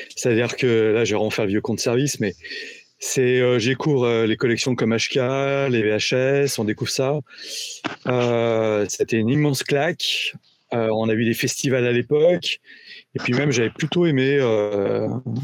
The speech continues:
son arrivée sur le cinéma américain avec Volte-Face. Et puis après, on l'a complètement perdu. Et, euh, j'ai un rapport extrêmement distancié depuis.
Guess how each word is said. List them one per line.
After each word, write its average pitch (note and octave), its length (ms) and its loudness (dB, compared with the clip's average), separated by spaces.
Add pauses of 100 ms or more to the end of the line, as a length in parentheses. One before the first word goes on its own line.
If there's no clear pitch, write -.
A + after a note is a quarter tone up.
(160)
son A#2 240 -4
arrivée A2 260 0
sur A2+ 140 -2
le - 40 -4
cinéma A#2 260 0
américain B2 320 0
avec B2 100 0
Volte-Face. B2+ 640 -2 (880)
Et - 100 -2
puis - 160 -2
après, D3+ 260 -2
on D#3 80 0
l'a B2 100 0
complètement C3+ 320 0
perdu. B2+ 300 0 (1000)
Et, B2 200 2
euh, A#2+ 760 2
j'ai G#2+ 180 0
un A#2 80 -2
rapport C3 480 0
extrêmement B2 340 -2
distancié B2+ 460 -2
depuis. C3+ 420 0